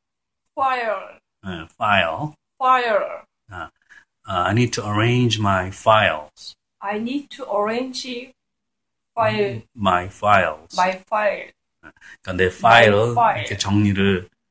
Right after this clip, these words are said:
Speaker 2: 할 필요가 있다.
Speaker 1: File.
Speaker 2: Files.
Speaker 1: Files.
Speaker 2: 그래서 그것도 file 이렇게 붙어요. 네, file.
Speaker 1: File.
Speaker 2: 음.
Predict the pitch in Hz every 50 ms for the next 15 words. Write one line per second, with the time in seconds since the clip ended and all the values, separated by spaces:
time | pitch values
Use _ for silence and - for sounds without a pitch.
0 | _ _ _ - - 110 104 - - - 117 101 92 87 85 - - - 82 76
1 | 78 95 113 247 240 - 101 180 160 156 - - _ _ _ - 113 110 104 92
2 | 80 76 76 76 - - - - _ _ _ _ _ _ _ _ _ 254 254 247
3 | 233 220 196 170 - - - - - - - _ _ _ _ _ _ _ 90 90
4 | 113 127 120 - - - - - - - - 120 110 - 151 151 147 147 - -
5 | - - - 131 131 131 131 127 123 117 113 113 117 113 110 104 95 92 95 110
6 | 127 123 107 101 - 113 101 - - 101 - - 101 92 82 82 101 127 - -
7 | _ _ 90 85 - _ - - 104 92 90 87 85 82 82 87 117 170 - 254
8 | 247 240 233 220 214 208 196 190 202 214 254 - 113 98 90 87 82 82